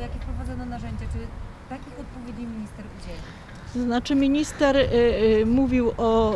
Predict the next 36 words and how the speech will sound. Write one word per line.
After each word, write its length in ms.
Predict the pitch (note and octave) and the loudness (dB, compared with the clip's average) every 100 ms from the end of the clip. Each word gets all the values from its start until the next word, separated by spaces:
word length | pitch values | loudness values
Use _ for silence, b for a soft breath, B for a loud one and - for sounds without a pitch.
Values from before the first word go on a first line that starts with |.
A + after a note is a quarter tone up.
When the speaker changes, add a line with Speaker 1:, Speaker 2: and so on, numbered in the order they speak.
| G3 | 4
Speaker 2:
rozporządzeniach, 840 | B3 B3 C#4 B3+ B3+ B3+ A#3+ G#3 | 4 4 2 2 2 2 2 0
które 280 | - A#3 G#3 | -2 -2 0
zostały 480 | G3+ G#3 A3+ G#3 G3+ | -2 -4 -2 0 0
wprowadzone, 920 | - A3+ G3+ G3+ G3+ G3 F#3+ F#3+ A#3 D4 B B - - | -2 -2 0 0 2 2 2 0 0 -2 B B -8 0
y, 200 | G#3+ G3+ | 2 2
i 180 | A#3 A3+ | 4 4
o 120 | B3+ | 4
tym, 240 | - A#3+ | 2 2
że 200 | G#3+ A#3 G3+ F#3+ | 4 2 2 0
naprawdę 560 | A3+ B3+ B3 A#3+ A3+ | 0 2 2 4 2
bardzo 320 | G#3+ A3 A3 | 2 2 2
ciężko 400 | A3+ C4+ B3 - | 2 0 0 -2
pracowali 640 | A3 G#3+ - A3 A3 A#3 A3+ | 0 -2 -2 0 2 4 2
nad 160 | A3 | 0
przygotowaniem 880 | G#3+ - A3+ A3+ A#3 G#3+ A#3+ B3 A#3 | -2 -4 0 2 2 0 2 2 2
tych, 220 | - A#3 | 2 0
y, 280 | - - - A3 - G#3+ - B B - | 0 -4 -2 0 0 -2 -2 B B 4
y, 40 | |
rozporządzeń 720 | A#3+ B3+ - A#3 B3 C4+ C#4+ C4 | 6 6 4 4 4 4 4 6
i 60 | |
miałam 260 | C4 C4 B3+ | 6 6 4
takie 260 | B3 B3 | 2 2
wrażenie, 540 | A#3 A#3+ A3+ C4 C4+ B3+ | 2 4 4 4 6 6
że 140 | B3+ | 4
to 160 | - B3+ | 4 6
jest 200 | C4 C4 | 6 6
najważniejsza 800 | B3+ B3 A#3 A#3 C4+ C#4+ - B3 | 4 6 4 4 4 2 2 4
rzecz, 380 | A#3+ B3+ C#4 C4 | 4 4 4 2
jaka 260 | B3 B3 | 2 2
w 60 | A#3+ | 2
tym 220 | C4 C4 | 2 4
ministerstwie 720 | B3 B3 - C4 B3+ - B3 | 4 4 4 4 4 2 0
się, 260 | - A#3 A#3 | 2 4 4
y, 840 | C4+ - - - - A#3 A3+ F3+ | 4 0 -4 -2 0 4 4 6
y, 80 | A3+ | 4
działa, 520 | G#3 A#3+ A3 G#3+ A3 | 8 8 8 8 6